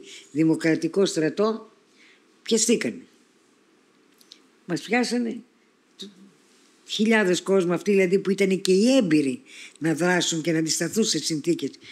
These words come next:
ε, παρανομίες. Παρ' όλα αυτά, πρέπει να σημειώσουμε το εξής πράγμα.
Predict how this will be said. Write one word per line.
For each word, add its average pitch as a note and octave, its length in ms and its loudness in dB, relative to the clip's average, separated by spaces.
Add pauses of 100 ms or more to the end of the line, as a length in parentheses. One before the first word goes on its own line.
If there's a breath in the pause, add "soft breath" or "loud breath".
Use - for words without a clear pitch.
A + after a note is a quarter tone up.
(420 loud breath)
ε, C#3+ 160 -10
παρανομίες. D#3 880 0 (2000 soft breath)
Παρ' G3+ 180 4
όλα A#3+ 160 6
αυτά, A3 520 0 (480)
πρέπει F#3 180 0
να F#3 80 4
σημειώσουμε E3 480 2
το D3 100 0
εξής D3 280 -2
πράγμα. A#2 460 -10